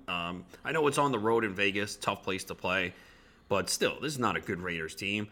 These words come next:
Uh, we talked about the Browns' great matchup for the passing game. They have to get it done. Um, and then you got, how about this Chargers-Vikings matchup?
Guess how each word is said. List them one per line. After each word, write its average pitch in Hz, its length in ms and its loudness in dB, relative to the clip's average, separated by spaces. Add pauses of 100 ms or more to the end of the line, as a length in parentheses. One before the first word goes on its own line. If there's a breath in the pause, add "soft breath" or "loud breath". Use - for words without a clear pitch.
(280 loud breath)
Uh, 80 200 -4
we 87 100 -4
talked 107 320 0
about 95 420 2
the 87 280 -6
Browns' 95 720 0
great 101 360 -4
matchup 101 480 0
for 87 440 0
the 80 140 -10
passing 101 440 -2
game. 101 260 -2 (120)
They 92 160 -2
have 107 260 4
to 92 200 -2
get 95 280 -2
it 87 140 -4
done. 98 320 0 (1000 loud breath)
Um, 85 480 -2
and 104 100 -2
then 127 140 2
you 117 80 0
got, 95 340 0 (360)
how 170 140 6
about 214 180 2
this 87 160 -6
Chargers-Vikings 92 840 0
matchup? 71 400 -10